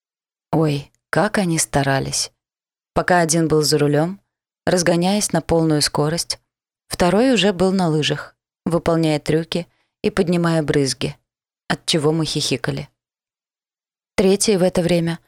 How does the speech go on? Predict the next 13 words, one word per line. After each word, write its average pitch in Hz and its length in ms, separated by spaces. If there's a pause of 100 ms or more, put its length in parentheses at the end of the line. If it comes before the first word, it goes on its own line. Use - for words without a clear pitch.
(340)
важно 190 400
пояснял 170 540
и 165 40
комментировал, 165 720 (560)
иногда 185 380
даже 208 240
критиковал, 156 720 (460)
намекая, 156 580
что 143 300
он-то 156 360
может 139 340
еще 196 340
лучше. - 400